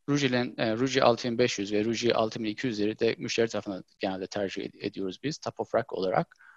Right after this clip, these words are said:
E, bu sayede kullan-, işletmelerin kullandığı sanal sunucuları, örneğin sol taraftaki yeşil, e, sanal sunucu V M bir, yüz doksan iki yüz altmış sekiz bir network'üne çalışırken aynı zamanda bu network'ü bizim veri merkezinde,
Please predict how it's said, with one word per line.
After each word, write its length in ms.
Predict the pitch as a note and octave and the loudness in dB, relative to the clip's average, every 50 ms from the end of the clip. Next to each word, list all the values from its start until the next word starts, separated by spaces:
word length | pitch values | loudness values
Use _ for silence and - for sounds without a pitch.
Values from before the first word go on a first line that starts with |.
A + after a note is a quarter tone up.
| - - _ _ _ _ _ _ _ _ _ _ - | -20 -20 _ _ _ _ _ _ _ _ _ _ 0
E, 200 | A#2+ A#2 B2 C#3+ | 0 0 2 0
bu 80 | G3 A3 | -2 0
sayede 440 | - G3 F#3 D#3+ C#3 A#2 A#2+ B2+ D#3 | 4 6 6 8 6 6 4 2 2
kullan-, 340 | - - D#3+ D#3 D#3 D#3 - | 2 0 2 2 2 2 2
işletmelerin 460 | D3+ - - D#3 D#3+ D#3 D3+ D#3 D#3 | 0 -2 -2 0 0 2 2 2 0
kullandığı 680 | - - D3 C#3+ C#3 C3+ B2 B2 C3+ C3+ D3 - - _ _ _ _ | 0 2 4 4 4 4 4 4 2 2 2 0 -4 _ _ _ _
sanal 300 | _ - - C#3+ C#3+ D3+ | _ 0 2 4 4 4
sunucuları, 580 | D#3 - - A2+ G2+ F#2 F#2+ F2+ G2 B2 D#3 E3 - - _ _ - | 2 0 -2 -2 -2 -2 -2 -2 0 -2 -2 -4 -6 -14 _ _ 0
örneğin 380 | - B2 B2 A#2+ A#2+ B2 C3 | 0 2 2 2 0 0 0
sol 240 | D#3 - - C#3+ C3+ | -2 2 2 2 4
taraftaki 420 | C3 B2 A2+ - - A2+ - - B2 | 6 4 4 4 2 -2 0 2 2
yeşil, 380 | A#2+ A#2 A2 - - C#3+ D3 E3 - - - _ _ _ _ _ _ _ _ _ _ _ _ _ _ _ _ - _ _ _ _ - | 4 4 4 4 2 2 0 0 -8 -16 -20 _ _ _ _ _ _ _ _ _ _ _ _ _ _ _ _ -20 _ _ _ _ -6
e, 220 | G#2 F#2+ F2 F#2 F#2+ - | -6 -4 -4 -8 -10 -8
sanal 300 | - - G#2+ G2+ G2 F2 | -6 -4 -4 -4 -4 -6
sunucu 320 | - - G2+ G2+ A#2 A2+ | -6 -8 -8 -8 -4 -2
V 60 | A#2+ | 0
M 240 | A2+ G#2+ F#2 F2+ F#2 | 2 2 2 2 0
bir, 220 | B2 D#3+ F#3 - - - - _ - _ _ _ _ _ _ _ _ _ _ _ - | -2 -2 -2 -4 -10 -14 -20 _ -20 _ _ _ _ _ _ _ _ _ _ _ -2
yüz 120 | C#3 C#3 | 0 4
doksan 240 | D#3 D3+ - - C#3 | 4 2 2 2 0
iki 80 | - D3+ | 0 2
yüz 80 | C#3 | 2
altmış 240 | C#3 C3 - C3+ A#2+ | 2 2 2 0 0
sekiz 300 | - C3 - D3+ C3+ B2 | 0 0 0 -2 -2 2
bir 140 | C3+ C#3+ C#3 | 2 2 2
network'üne 380 | A#2 G#2 - F#2 - - G2 F2+ | 2 -2 -4 -6 -6 -6 -6 -4
çalışırken 680 | - G2 F#2 F2 - G2 F#2+ - - C3 C#3 C#3+ D3 - _ _ - _ _ _ _ - | -2 -4 -2 -2 -4 -6 -4 -2 2 2 2 2 0 -6 _ _ -20 _ _ _ _ 4
aynı 240 | C#3+ C#3+ B2+ A2+ | 4 6 6 4
zamanda 680 | G#2 G#2+ G2+ G2 F#2+ F#2 F#2 F#2+ A#2 B2+ C3+ - - C3 | 2 2 2 2 2 0 0 4 4 4 4 4 2 0
bu 140 | C3 C#3+ C#3 | 0 2 2
network'ü 460 | A#2+ A2 - - G#2+ G#2 - D3 C3 | 0 -2 0 -2 -2 0 0 -2 -4
bizim 200 | A2+ A2+ A2+ A2 | -2 -4 -2 0
veri 120 | A2+ A2 | 2 2
merkezinde, 760 | A2 G#2+ G#2 G2+ - A#2 A#2 A#2+ A#2+ A2+ A2 G2+ - - - | 2 2 0 0 -4 -6 -6 -4 -4 -2 0 -2 -2 -2 -6